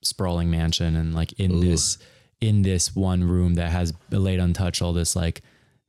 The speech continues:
Speaker 1: like, all this unintentional magic has then, like, gotten bigger and more serious, and you have to go back and, like,
Speaker 2: I
Speaker 1: and
Speaker 2: could, well, ooh, that's another thought. Like, his little magic has, like, sort of decayed or corrupted over time.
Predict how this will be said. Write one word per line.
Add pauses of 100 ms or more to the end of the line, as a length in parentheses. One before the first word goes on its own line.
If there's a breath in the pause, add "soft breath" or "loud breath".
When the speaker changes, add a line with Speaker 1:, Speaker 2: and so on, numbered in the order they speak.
(320)
Speaker 1:
like,
all
this
unintentional
magic
has
then,
like, (840)
gotten
bigger
and
more
serious,
and
you
have
to
go
back
and,
like, (1700 soft breath)
Speaker 2:
I
Speaker 1:
and
Speaker 2:
could,
well,
ooh,
that's
another
thought.
Like,
his
little
magic
has,
like,
sort
of (1500)
decayed
or
corrupted
over
time.